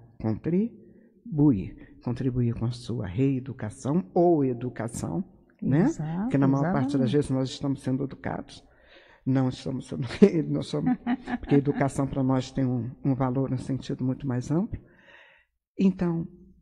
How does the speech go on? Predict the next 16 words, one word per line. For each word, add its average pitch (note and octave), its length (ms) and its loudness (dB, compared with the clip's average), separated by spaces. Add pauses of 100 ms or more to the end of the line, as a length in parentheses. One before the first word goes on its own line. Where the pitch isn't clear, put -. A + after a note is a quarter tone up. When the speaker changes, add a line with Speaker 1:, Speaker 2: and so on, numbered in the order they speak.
(140)
Speaker 1:
o - 60 -20
que G#3 140 -2
que - 320 -6
ele - 120 -6
pode A2+ 340 -6
levar A2+ 360 -4
de - 100 -10
bom, D#3+ 460 0
mas C3 240 0
principalmente E3+ 920 2
o - 60 -20
que D#3 80 -2
ele D3+ 100 2
tem D3+ 300 6
de F#3 200 2
bom C#3 540 4